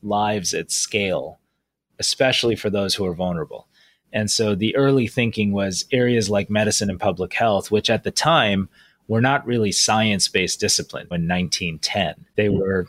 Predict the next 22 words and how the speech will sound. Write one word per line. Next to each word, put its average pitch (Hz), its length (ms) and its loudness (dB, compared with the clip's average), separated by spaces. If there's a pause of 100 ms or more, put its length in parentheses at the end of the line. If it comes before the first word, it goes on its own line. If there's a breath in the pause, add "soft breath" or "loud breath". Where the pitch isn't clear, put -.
selling 107 380 0
things 92 240 -2
off 92 180 0
the 98 80 -4
back 92 280 0
of 78 120 -8
trucks. - 460 0 (260 loud breath)
And 104 220 0
so 104 400 2
they 104 120 2
said, 110 200 2
"Let's 131 200 2
turn 139 220 2
this 127 160 4
into 117 160 4
a 92 60 4
science-based 107 1000 0
discipline 92 600 0 (240)
and 95 100 -4
then 92 160 0
eradicate 95 680 0
diseases 90 760 -2